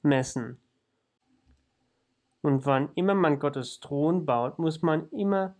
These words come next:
exakt nach dem messen, was droben ist. Wir sind der Tempel heute, und wir müssen alles geistlich an dem messen, was droben ist.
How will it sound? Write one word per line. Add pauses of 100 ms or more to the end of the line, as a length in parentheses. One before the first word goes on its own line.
(300)
exakt (2750)
nach
dem
messen,
was
droben
ist. (680)
Wir
sind
der
Tempel
heute, (300)
und
wir
müssen
alles (300)
geistlich (160)
an
dem
messen, (220)
was
droben
ist.